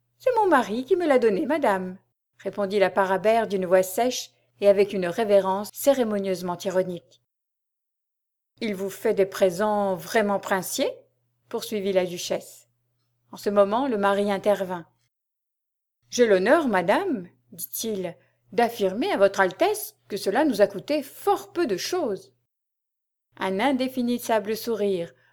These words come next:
dans lequel le mépris se mêlait à une colère contenue, vint aux lèvres de la duchesse. « Oh ! », répliqua-t-elle, «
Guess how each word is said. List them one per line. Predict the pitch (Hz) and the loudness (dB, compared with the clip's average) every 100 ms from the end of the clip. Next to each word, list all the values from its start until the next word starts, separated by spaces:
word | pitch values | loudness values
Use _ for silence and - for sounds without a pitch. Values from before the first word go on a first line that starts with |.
| _ | _
dans | 190 | -2
lequel | 190 202 226 220 | 0 0 0 0
le | 190 185 | 0 0
mépris | 214 220 - 226 196 _ _ | -2 -4 -8 -12 -12 _ _
se | - | -8
mêlait | 180 196 214 196 | 2 4 4 2
à | 180 | -2
une | 170 | -4
colère | - 240 208 190 | -2 2 2 2
contenue, | 254 240 226 196 202 _ _ _ - | -4 -6 -4 -6 -8 _ _ _ -2
vint | 220 220 | 0 2
aux | |
lèvres | 202 185 185 | 2 2 0
de | 190 | 2
la | 190 | 2
duchesse. « | 180 180 - 175 - - _ _ _ _ _ _ _ _ _ _ _ _ 208 | 2 -2 -6 -6 -8 -20 _ _ _ _ _ _ _ _ _ _ _ _ 0
Oh ! », | 294 285 196 _ _ _ | 2 0 -6 _ _ _
répliqua-t-elle, « | - 208 208 208 202 214 208 185 175 | -10 -8 -2 2 2 6 4 4 -2